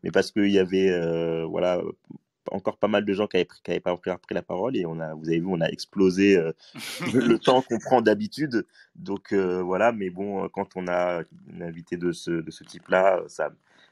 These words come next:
Speaker 1: ça mérite qu'on, qu'on,
Speaker 2: Qu'on
Speaker 1: qu'on
Speaker 2: déborde un peu.
Speaker 1: dire, euh, voilà, des mesures exceptionnelles, et voilà,
Speaker 2: C'est
Speaker 1: ouais.
Speaker 2: exceptionnel, c'est tellement rare, comme je l'ai dit. Ça, c'est
Speaker 1: Voilà.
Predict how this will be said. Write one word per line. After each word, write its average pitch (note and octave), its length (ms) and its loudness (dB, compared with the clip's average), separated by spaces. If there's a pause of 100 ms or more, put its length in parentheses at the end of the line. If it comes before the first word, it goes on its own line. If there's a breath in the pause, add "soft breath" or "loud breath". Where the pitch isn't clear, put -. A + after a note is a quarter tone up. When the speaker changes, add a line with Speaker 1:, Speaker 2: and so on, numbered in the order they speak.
Speaker 1:
ça - 200 -12
mérite F2 340 -2
qu'on, E2 540 -4
qu'on, D2 280 -12
Speaker 2:
Qu'on - 60 -12
Speaker 1:
qu'on D3 140 -4
Speaker 2:
déborde D#3+ 380 2
un D#3+ 120 0
peu. - 200 -6 (100)
Speaker 1:
dire, G2+ 240 2
euh, F2+ 120 4
voilà, E2+ 320 2
des E2 100 -8
mesures F2 260 -2
exceptionnelles, F2 680 0
et F2+ 60 2
voilà, E2+ 300 4
Speaker 2:
C'est - 80 2
Speaker 1:
ouais. E3+ 40 0
Speaker 2:
exceptionnel, F3 560 -2
c'est E3 200 -12
tellement D#3 340 -6
rare, F3+ 240 -2
comme C3+ 160 -18
je B2+ 80 -20
l'ai C#3 80 -18
dit. G3 340 -20
Ça, C#3 120 -20
c'est G2+ 100 -16
Speaker 1:
Voilà. E2+ 340 -2